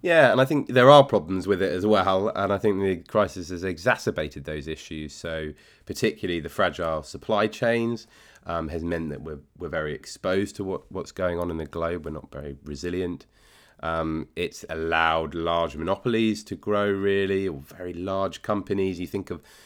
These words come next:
some of the power of some of those tech beasts there. You know, is it creating a transfer of power from government towards,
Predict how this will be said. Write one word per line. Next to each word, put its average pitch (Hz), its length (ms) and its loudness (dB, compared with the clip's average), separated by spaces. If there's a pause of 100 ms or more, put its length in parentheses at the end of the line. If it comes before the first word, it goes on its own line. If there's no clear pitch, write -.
(140)
some - 200 -10
of 85 60 -6
the 82 60 -6
power 101 420 0
of 85 100 -6
some 90 140 -8
of 80 60 -6
those 78 200 -6
tech - 420 -8
beasts - 440 -8
there. 85 340 -4 (680)
You 85 100 -10
know, 78 200 -8
is 98 140 -6
it - 160 -6
creating 98 580 -2
a 80 80 -8
transfer 98 680 -6
of 78 120 -8
power 90 280 -4
from 78 280 -12 (360)
government 80 520 -2
towards, 78 640 -8